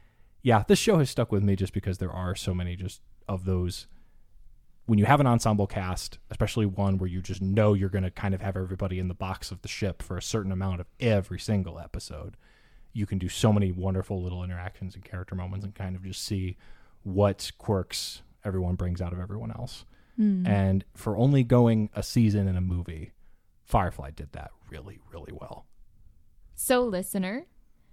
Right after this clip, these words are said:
Speaker 2: if you wanna tell us who your favorite character is, you can write us at
Speaker 1: info at storytelling dash breakdown dot com.
Speaker 2: And tell us about your favorite episode of Firefly. We would love to feature you on our community blog.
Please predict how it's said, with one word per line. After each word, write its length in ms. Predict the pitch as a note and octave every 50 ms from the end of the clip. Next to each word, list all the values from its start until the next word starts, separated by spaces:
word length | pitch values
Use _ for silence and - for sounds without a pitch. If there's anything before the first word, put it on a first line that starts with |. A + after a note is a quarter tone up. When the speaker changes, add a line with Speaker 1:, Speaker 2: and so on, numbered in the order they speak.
| _ _ _ _ -
Speaker 2:
if 60 | A#3+
you 80 | A3+
wanna 180 | A3+ A3+ A3+ A3+
tell 220 | - B3 A#3 A3
us 100 | G#3+ G#3+ -
who 60 | A3+
your 260 | G#3+ G3 F#3+ F3+ F#3
favorite 380 | - - G3 F3+ - G3 F#3+ -
character 460 | - G3+ F#3+ F#3+ F#3+ - - G3+ -
is, 340 | - G3 G3+ A3+ B3+ - C4
you 120 | A3+ G#3
can 180 | - A3 G3+ F#3+
write 240 | F#3 F3+ F3+ F#3 G3
us 280 | G#3 A#3+ A#3 - - - - -
at 320 | F3+ E3+ F3 F#3 A3+ B3+ - - - _ _ _
Speaker 1:
info 540 | - F#3 A3 G3+ - - A#2+ G#2 G2 F2+ E2 -
at 240 | G2 A2 A2 G#2
storytelling 680 | - - - F#3 F#3+ F#3+ E3+ - - E3 E3 D#3+ D#3 C#3+
dash 280 | A#2+ C#3 C3 C3+ C3+ -
breakdown 580 | - B2+ C3+ C#3+ - - - F#2 F2+ F#2+ A2+ A2
dot 260 | G2+ G2+ A2+ B2+ C3
com. 440 | - - A#2 G2+ E2 C#2+ C#2+ - -
Speaker 2:
And 260 | - F#4 G#4+ F#4 C4 -
tell 220 | - A3+ G#3+ G#3+
us 160 | A3+ A3+ -
about 220 | A#3+ G#3+ G#3+ G3 -
your 100 | F#3+ F#3+
favorite 340 | - G3+ F3+ F#3 F#3 -
episode 360 | - F3 - F3+ - - F3+ F3
of 80 | -
Firefly. 600 | - F3+ E3 D#3+ E3 E3 - F3+ D3+ D3+ - - -
We 140 | - G#3 G3
would 160 | F#3 F#3+ G3
love 160 | G3+ G3+ G#3+ A3+
to 80 | A3
feature 320 | - A3 G3+ G3 - G#3+ G3
you 240 | F#3+ F#3+ G#3+ C4+ - -
on 120 | G3 F3
our 100 | E3 E3+ -
community 480 | - - F3 E3 E3 E3+ E3+ - F3+
blog. 420 | F#3 - A3 B3+ D4+ F4+ F4 A#3+